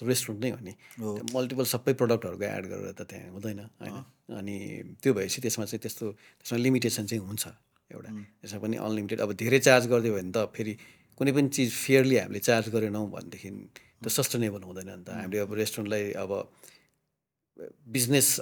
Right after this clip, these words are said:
Speaker 1: आउने business भन्दा अथवा उनीहरूलाई चाहिने branding जति visibility भन्दा बढी charge गर्यो भने त उहाँले पनि त, अ, पे गर्न सक्नुहुन्न, होइन?
Speaker 2: उम्, उम्।
Speaker 1: So त्यो हिसाबले गर्दाखेरि त्यो धेरै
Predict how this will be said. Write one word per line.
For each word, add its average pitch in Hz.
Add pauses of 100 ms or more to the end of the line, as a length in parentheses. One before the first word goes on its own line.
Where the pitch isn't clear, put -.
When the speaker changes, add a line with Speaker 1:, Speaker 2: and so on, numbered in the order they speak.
(140)
Speaker 1:
आउने 123
business 117
भन्दा 101
अथवा 120
उनीहरूलाई 113
चाहिने 110
branding 104
जति 101
visibility 98
भन्दा 92
बढी 107
charge 101
गर्यो 95
भने 85
त 98
उहाँले 104
पनि -
त, -
अ, 76
पे 113
गर्न 101
सक्नुहुन्न, 92
होइन? 113
Speaker 2:
उम्, 110
उम्। 107
Speaker 1:
So 135
त्यो 165
हिसाबले 113
गर्दाखेरि 113
त्यो 131
धेरै 117